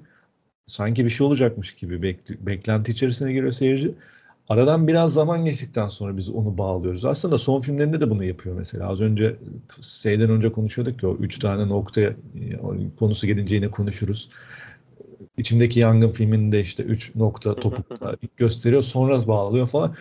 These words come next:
Speaker 1: Bunu o filmlerde bile yapıyor böyle. Yavaş yavaş işlemeye başlıyor ama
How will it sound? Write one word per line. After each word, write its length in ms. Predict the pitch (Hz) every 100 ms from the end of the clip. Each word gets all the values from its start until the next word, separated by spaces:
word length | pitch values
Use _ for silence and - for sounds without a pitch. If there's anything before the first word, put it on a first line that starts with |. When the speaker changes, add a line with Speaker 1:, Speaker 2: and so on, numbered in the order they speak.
| - - 123
Speaker 1:
Bunu 320 | 165 214 - _ - _ _ -
o 200 | - 175
filmlerde 520 | 180 185 185 190 185
bile 160 | 180 185 196 131 139
yapıyor 580 | 147 147 147 180 165 117
böyle. 280 | 104 101
Yavaş 380 | 110 123 127 127
yavaş 340 | 117 131 127 -
işlemeye 560 | 117 - 127 139 131
başlıyor 420 | 101 92 - 139
ama 240 | 180 170